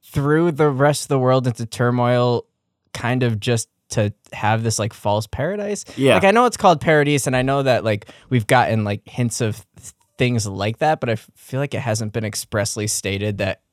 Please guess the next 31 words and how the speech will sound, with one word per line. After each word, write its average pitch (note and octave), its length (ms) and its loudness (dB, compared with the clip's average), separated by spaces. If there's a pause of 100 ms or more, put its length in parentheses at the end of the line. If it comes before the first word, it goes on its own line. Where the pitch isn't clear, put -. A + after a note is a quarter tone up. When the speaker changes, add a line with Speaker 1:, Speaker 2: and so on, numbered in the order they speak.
Speaker 1:
it A2+ 60 0
was G#2+ 160 -2
kinda G#2+ 260 -6
like G#2+ 160 -4
this A2 140 -4
selfish A2+ 560 -6
move D3+ 460 -6
that A2 160 -4
he A#2 80 -6
wanted A2 300 -4
to, A2+ 80 -6
like, G#2+ 260 -4 (340)
live A#2 240 2
in G#2+ 220 0
ignorance. A#2 720 -4 (160)
Speaker 2:
It's A2 160 0
kind C#3+ 320 4
of, C#3+ 200 6
um, A#2 340 8
hinted B2+ 360 0
at E2 260 0
with, F2+ 300 -2
uh, F2 480 2
at F2+ 140 -4
the F2+ 100 -2
end F#2+ 160 -2
of F#2 160 0
season F#2+ 380 -2
three, F#2 200 -2
part F2+ 320 2
one, F#2 400 2